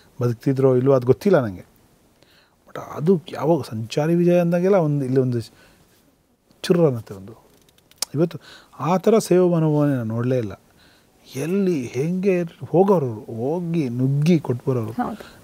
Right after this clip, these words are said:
Speaker 1: ನಮ್ಮ ಆಚೆಗೂ ಸುಮಾರು ಮಾಡಿದ್ದಾರೆ, ನಮ್ಮ ಸಂಸ್ಥೆಯಲ್ಲೂ ಸುಮಾರು ಮಾಡಿದ್ದಾರೆ, ನಮ್ಮ ಉಸಿರು ತಂಡದಲ್ಲೂ ತುಂಬ ಕೆಲಸ ಮಾಡಿದ್ದಾರೆ.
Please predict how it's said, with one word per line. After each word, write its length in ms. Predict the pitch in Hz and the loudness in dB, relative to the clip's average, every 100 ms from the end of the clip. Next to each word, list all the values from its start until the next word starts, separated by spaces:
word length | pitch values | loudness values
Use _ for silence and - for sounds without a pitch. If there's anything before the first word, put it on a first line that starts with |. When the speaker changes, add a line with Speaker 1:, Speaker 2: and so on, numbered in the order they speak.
| - | -4
Speaker 1:
ನಮ್ಮ 200 | 110 110 | 0 0
ಆಚೆಗೂ 340 | 123 - 208 | -2 0 2
ಸುಮಾರು 280 | 190 185 170 | 4 4 2
ಮಾಡಿದ್ದಾರೆ, 420 | 151 131 127 165 - - _ _ 139 | 2 0 -2 -6 -10 -20 _ _ -2
ನಮ್ಮ 240 | 139 139 | 0 0
ಸಂಸ್ಥೆಯಲ್ಲೂ 460 | - 151 - 196 170 | -2 -4 -2 -2 0
ಸುಮಾರು 260 | 131 117 | -4 -6
ಮಾಡಿದ್ದಾರೆ, 300 | 107 98 113 | -12 -12 -8
ನಮ್ಮ 180 | 113 110 - - - | -6 -8 -14 -8 -6
ಉಸಿರು 260 | - 143 | 2 4
ತಂಡದಲ್ಲೂ 360 | 131 131 143 190 | 4 4 4 2
ತುಂಬ 360 | 175 - 123 139 | -2 -6 0 2
ಕೆಲಸ 240 | 117 - | 0 -6
ಮಾಡಿದ್ದಾರೆ. 360 | 104 98 98 | -10 -10 -16